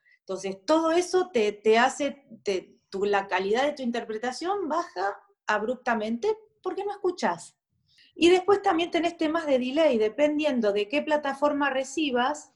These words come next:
vos vas a poder mandar el audio. Entonces, nosotros hace un,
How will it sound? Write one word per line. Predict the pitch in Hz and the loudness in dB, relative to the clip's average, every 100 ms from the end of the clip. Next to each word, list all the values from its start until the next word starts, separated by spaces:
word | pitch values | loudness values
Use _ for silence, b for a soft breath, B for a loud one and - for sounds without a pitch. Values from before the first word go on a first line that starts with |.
| - | -6
vos | 220 240 | -4 0
vas | 247 240 | -2 -2
a | 233 | -2
poder | 226 220 240 | 0 0 0
mandar | 240 233 233 240 262 285 - | 0 2 2 0 0 -6 -6
el | 208 202 | -2 0
audio. | 185 170 165 160 156 - | 0 -2 -4 -6 -8 -10
Entonces, | 196 196 202 196 175 180 | -10 -2 0 0 -4 -8
nosotros | 196 262 294 294 | -4 -2 -2 -2
hace | 294 294 277 | -2 -2 -2
un, | 262 240 | -2 -6